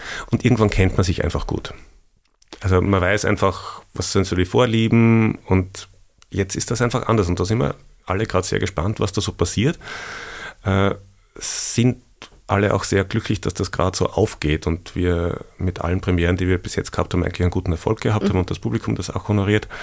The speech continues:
Speaker 1: Also, wie gesagt, die Neugier überwiegt, aber es ist natürlich auch wie überall, neue Besen kehren nicht nur gut, aber sie glauben auch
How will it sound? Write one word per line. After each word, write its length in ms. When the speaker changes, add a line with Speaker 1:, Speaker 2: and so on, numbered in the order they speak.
Speaker 1:
Also, 200
wie 360
gesagt, 300
die 100
Neugier 800
überwiegt, 1300
aber 180
es 120
ist 80
natürlich 320
auch 160
wie 160
überall, 680
neue 320
Besen 680
kehren 460
nicht 280
nur 140
gut, 240
aber 140
sie 80
glauben 420
auch 340